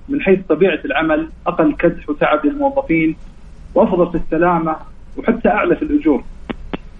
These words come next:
آه، طبعًا هي، آه، كل هذه الميزات تصير، لكن،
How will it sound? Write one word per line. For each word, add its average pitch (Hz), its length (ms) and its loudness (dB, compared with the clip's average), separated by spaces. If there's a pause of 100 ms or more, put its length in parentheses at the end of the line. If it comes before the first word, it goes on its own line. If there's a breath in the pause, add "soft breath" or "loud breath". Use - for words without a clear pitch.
(140)
آه، 147 140 6
طبعًا 285 300 2
هي، 226 100 6
آه، 165 1000 -4 (300)
كل 214 120 6
هذه 208 140 4
الميزات 185 400 4
تصير، 196 180 2
لكن، 180 260 2